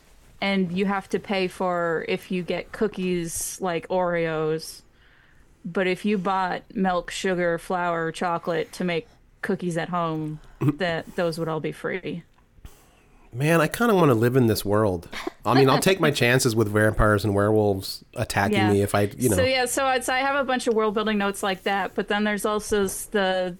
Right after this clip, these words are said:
Speaker 1: supernatural side of things is, uh, when vampires eat people in the City Between world, they also get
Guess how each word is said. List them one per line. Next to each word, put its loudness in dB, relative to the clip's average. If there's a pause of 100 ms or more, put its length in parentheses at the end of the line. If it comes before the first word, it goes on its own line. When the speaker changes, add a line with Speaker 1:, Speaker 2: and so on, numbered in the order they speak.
Speaker 1:
supernatural -2
side -2
of -6
things -4
is, -6
uh, -4 (640)
when 0
vampires -2
eat -6
people -2
in -2
the -2
City 0
Between -2
world, -2
they -2
also -2
get -4